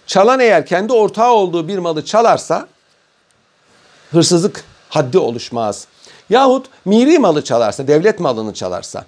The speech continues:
veya vakıf malı çalarsa veya ganimetten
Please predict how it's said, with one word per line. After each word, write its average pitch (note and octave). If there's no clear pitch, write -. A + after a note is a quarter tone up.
veya G3+
vakıf A3+
malı G3
çalarsa G#2+
veya A3+
ganimetten G#3+